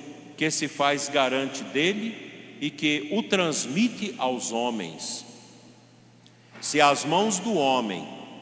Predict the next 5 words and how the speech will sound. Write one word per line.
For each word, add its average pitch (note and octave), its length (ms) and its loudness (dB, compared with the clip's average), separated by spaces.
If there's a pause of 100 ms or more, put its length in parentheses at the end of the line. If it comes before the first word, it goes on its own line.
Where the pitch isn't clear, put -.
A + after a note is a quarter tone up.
representam D#3 920 2
simbolicamente D#3+ 1080 0
as B2 100 2
suas F3 340 0
faculdades, B2 1000 -4